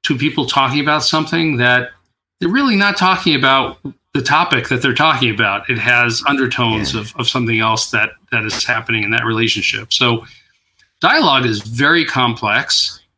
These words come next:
Speaker 1: And, uh, I, I remember having a discussion with Elmore Leonard, who was perhaps the best writer, uh, of dialogue.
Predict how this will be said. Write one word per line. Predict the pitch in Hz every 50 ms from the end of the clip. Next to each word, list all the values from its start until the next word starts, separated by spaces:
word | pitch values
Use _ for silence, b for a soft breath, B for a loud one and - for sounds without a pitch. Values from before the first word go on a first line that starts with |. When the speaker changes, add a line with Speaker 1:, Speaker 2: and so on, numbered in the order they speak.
| _ _ _ _ -
Speaker 1:
And, | 127 120 123 127 127 127 127 123 123 123 123 123 - - - -
uh, | 143 131 123 120 120 120 117 113 113 - - - -
I, | - 151
I | 165 151
remember | 139 143 143 139 151 170 175 180 175
having | 151 156 160 156 151 143
a | 131
discussion | 123 123 - - - 139 123 - - 135
with | 120 120
Elmore | 120 120 131 131 123 123 117 113
Leonard, | 113 117 120 120 113 107 101 95
who | - - 127 123 120 113
was | 113 113 117 123 123 123 120 120 113 107 - - - - - _ _ _ _ _ _ _ _ _ _ _ _ _ _ _
perhaps | - - 139 - - - 156 143 131 123 - -
the | 127 120 120 135 135 127 110
best | 110 117 110 104 104 - - - - - - -
writer, | - 123 120 113 110 104 104 101 101 104 - _ _ _ -
uh, | 113 110 107 107 - -
of | - 143 113 107
dialogue. | - 113 107 104 98 101 98 95 98 104 101 -